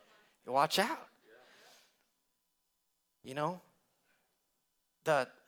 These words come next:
truth is that women used to know how to unlock the potential in men, but they've fallen away.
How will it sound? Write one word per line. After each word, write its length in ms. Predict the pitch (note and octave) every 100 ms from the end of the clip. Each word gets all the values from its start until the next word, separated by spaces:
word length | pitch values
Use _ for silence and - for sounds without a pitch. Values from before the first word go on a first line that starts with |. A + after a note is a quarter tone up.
| _ _ -
truth 260 | G#3 F#3
is 220 | F3 D#3+ C#3+
that 160 | C3
women 240 | D3+ D#3+ D3
used 240 | E3+ -
to 80 | C#3+
know 160 | D3
how 140 | C3 C#3+
to 120 | A#2 -
unlock 800 | C#3+ C3+ C3 C3 B2+ B2+ - - - -
the 100 | -
potential 640 | - - C#3 A2+ - A#2 - -
in 180 | B2 A#2
men, 220 | A#2 - - _ - _ _ _ _ -
but 100 | A#2+
they've 100 | A2+
fallen 300 | - B2 A#2+
away. 260 | B2+ A2+